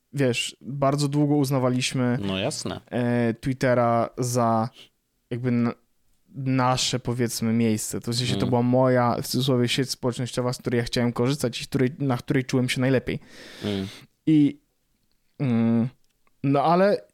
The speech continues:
Speaker 1: tak jak kiedyś powiedziałem, nawet zabawne, y, chyba na początku roku był taki odcinek, w którym mówiłem, no ja wiem, że kiedyś będzie taki moment, w którym nie będę na Twitterze, bla, bla, bla. Mówiłem
Speaker 2: Mhm.
Speaker 1: to już też, tą historię.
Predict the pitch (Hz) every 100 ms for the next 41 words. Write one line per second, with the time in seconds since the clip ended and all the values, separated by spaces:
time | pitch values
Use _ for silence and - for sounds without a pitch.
0 | _ _ _ _ _ _ _ - 143 185
1 | 202 202 - 175 - 160 151 117 113 113
2 | _ - 147 196 202 - 190 185 190 185
3 | 175 - _ 165 160 175 _ _ - 175
4 | 165 - 175 170 160 156 151 151 147 147
5 | 160 143 160 139 139 139 135 151 160 143
6 | 147 143 139 131 135 131 135 - - 135
7 | 127 120 135 123 117 - 123 120 123 123
8 | 120 117 110 - 139 165 156 139 123 117
9 | 117 165 160 131 143 139 123 117 117 -
10 | 117 - 117 113 - - -